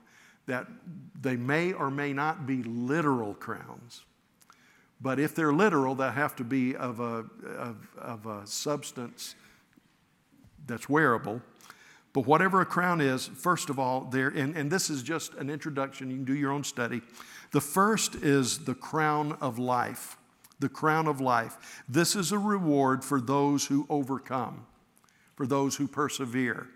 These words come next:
You say, "Well, that's, that's for all Christians." No, because I want to tell you, I've pastored long enough to know not all Christians overcome. Not all Christians persevere. Um,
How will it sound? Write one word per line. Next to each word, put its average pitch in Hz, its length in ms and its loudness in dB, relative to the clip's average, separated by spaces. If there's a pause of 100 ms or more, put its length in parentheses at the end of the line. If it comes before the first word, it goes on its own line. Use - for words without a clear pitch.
(460)
You 147 100 0
say, 160 160 4
"Well, 170 160 2
that's, 202 280 -2
that's 196 320 -4
for 151 220 0
all 160 240 0
Christians." 120 600 -6
No, 156 300 -4 (300)
because 143 240 2
I 143 60 4
want 208 140 -2
to - 60 -4
tell 208 220 -2
you, 160 100 0
I've 143 160 2
pastored 147 380 2
long 143 180 -2
enough 139 200 -2
to 131 100 -6
know 151 180 -2
not 156 220 0
all 160 180 0
Christians 127 480 -10
overcome. 131 600 -10 (1000)
Not 165 180 6
all 170 220 4
Christians 147 460 -4
persevere. 147 760 -4 (800)
Um, 160 600 0